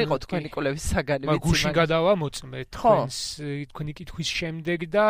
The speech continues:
Speaker 2: დამიდასტურეს, რომ რადიო მარნეული და ტევ ოცდაოთხი, ანუ აზერბაიჯანულენოვანი მედია რესურსები,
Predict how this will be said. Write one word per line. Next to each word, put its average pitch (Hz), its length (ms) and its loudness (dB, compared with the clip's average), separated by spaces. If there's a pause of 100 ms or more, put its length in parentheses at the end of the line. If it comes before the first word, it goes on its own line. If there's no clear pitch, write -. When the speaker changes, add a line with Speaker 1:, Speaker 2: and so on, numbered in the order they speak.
Speaker 2:
დამიდასტურეს, 165 960 -2
რომ 147 240 0
რადიო 165 360 2
მარნეული 147 600 -2
და 180 120 0 (200)
ტევ 185 240 -4
ოცდაოთხი, 143 680 -2
ანუ 156 140 -6
აზერბაიჯანულენოვანი 151 1300 -2
მედია 147 400 -4
რესურსები, 170 580 -4